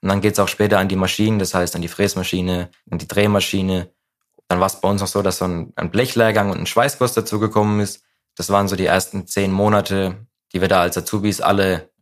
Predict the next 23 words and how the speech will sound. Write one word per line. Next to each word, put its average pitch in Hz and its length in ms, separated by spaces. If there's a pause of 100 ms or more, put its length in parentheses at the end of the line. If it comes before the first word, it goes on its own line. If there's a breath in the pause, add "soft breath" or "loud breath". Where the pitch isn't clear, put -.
gemeinsam 123 460
erlebt 110 360
haben. 104 360 (380)
Und 92 160
nach 92 180
den 92 220
zehn 104 200
Monaten 101 360
kommen 92 180
wir 92 60
sozusagen 90 500
in 85 80
unsere 85 220
Fachbereiche, 104 640
in 90 60
unsere 85 200
Versetzungen, 110 800 (340 loud breath)
um, 95 680 (380)
also 92 140
werden 95 160
dann 87 80
auch 85 160
getrennt 110 420